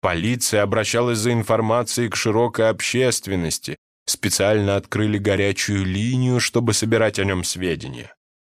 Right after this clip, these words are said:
А Бриджит говорила, что из него никогда ничего путного не выйдет. Но посмотри на меня сейчас. Ивет остановилась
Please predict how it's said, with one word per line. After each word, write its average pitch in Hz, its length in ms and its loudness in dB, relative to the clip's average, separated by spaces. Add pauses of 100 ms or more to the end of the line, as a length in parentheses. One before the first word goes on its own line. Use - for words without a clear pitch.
(260)
А 80 160 -2
Бриджит 120 580 -2
говорила, 120 500 0
что 117 200 -4
из 110 140 0
него 101 240 2
никогда 110 720 0
ничего 123 520 -2
путного 123 580 -4
не 120 180 -2
выйдет. - 760 -6 (880)
Но 73 600 -4 (440)
посмотри 92 680 -2
на 80 120 0
меня 65 360 -8
сейчас. - 680 -6 (1080)
Ивет 92 320 0
остановилась 110 800 -2